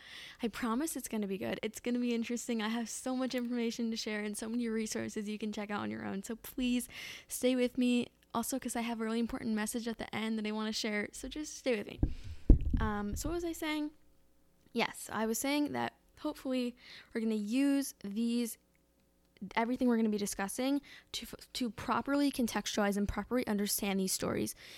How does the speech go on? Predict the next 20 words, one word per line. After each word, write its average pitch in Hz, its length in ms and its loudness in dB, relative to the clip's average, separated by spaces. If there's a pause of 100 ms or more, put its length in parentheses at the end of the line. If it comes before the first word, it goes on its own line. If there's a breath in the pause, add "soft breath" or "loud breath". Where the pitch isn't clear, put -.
(340 loud breath)
in, 262 320 10
again, 214 380 2
all 214 180 6
the 262 140 8
nuance 220 640 8 (100)
and 220 160 -2
all 226 420 4
of 208 260 -2
the 214 100 -2
depth 208 420 -6
that 190 300 -2 (580)
these 190 240 -4
stories 175 420 0
require - 540 -2 (600)
the - 60 -20
prism 185 360 -2
to - 160 -8
view 180 120 0
them - 140 -6
through. - 160 -10